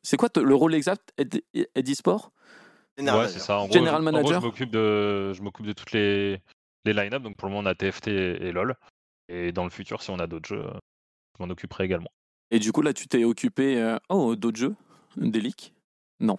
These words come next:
Speaker 1: Ok, j'aurais tenté. Euh,
Speaker 3: Il y a pas de
Speaker 1: t'as
Speaker 3: leak, vraiment.
Speaker 1: <laughs> t'as, euh, du coup, comment s'est, s'est passé le mercato ? Est-ce qu'il est fini ? Est-ce qu'il y a, il est encore en cours ? Est-ce que t'en es content ? Est-ce que c'était la guerre ? Parce que c'est vrai que nous, c'est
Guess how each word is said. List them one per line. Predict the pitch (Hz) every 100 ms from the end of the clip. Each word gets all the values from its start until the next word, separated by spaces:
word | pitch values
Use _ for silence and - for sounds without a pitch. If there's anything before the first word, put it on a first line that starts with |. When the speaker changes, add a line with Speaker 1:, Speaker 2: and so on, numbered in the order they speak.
| -
Speaker 1:
Ok, | 120 110 113
j'aurais | 104 104
tenté. | 120 123 123 - - - -
Euh, | 123 117 117 117
Speaker 3:
Il |
y |
a | 104
pas | -
de | 147
Speaker 1:
t'as |
Speaker 3:
leak, | 143
vraiment. | 95 87 - - - - _ -
Speaker 1:
<laughs> | 214 196 143 -
t'as, | 160 180 170
euh, | 151 143 139 135 131
du | 151
coup, | 202
comment | 170 143
s'est, | -
s'est | 127 131
passé | - 123 -
le | 123
mercato ? | 120 - 120 160 185
Est-ce | -
qu'il | - 113
est | 110
fini ? | - - 127 127 135 175 185 156
Est-ce | 127 -
qu'il | 127 135 123
y | 117
a, | 117 117
il | 113
est |
encore | 117 120 120
en | 120
cours ? | - 143 165 147
Est-ce | -
que | 120
t'en | - 117
es | 113
content ? | - 123 135 147 156
Est-ce | 135
que | 127
c'était | - 127 120
la | 113
guerre ? | 110 139 165 - - - -
Parce | -
que | 113
c'est | -
vrai | 143
que |
nous, | 147
c'est | 151 123